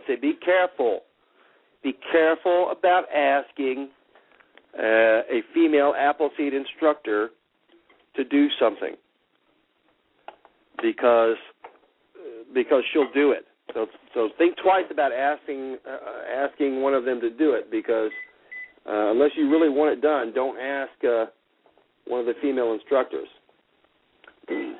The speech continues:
All right. <clears throat> Uh, that's the ladies only event in Dallas Fort Worth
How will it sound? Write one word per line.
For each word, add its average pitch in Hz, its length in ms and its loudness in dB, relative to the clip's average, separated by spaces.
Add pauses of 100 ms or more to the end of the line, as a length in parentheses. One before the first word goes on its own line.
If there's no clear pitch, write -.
(200)
All 143 100 4
right. 127 200 0 (3000)
<clears throat> - 320 0 (1300)
Uh, 147 320 2 (1300)
that's 131 200 -2
the 147 160 2
ladies 143 360 2 (100)
only 135 220 -2
event 98 260 -8 (1040)
in 107 340 0
Dallas 123 280 4 (100)
Fort 147 180 -2
Worth 117 300 -2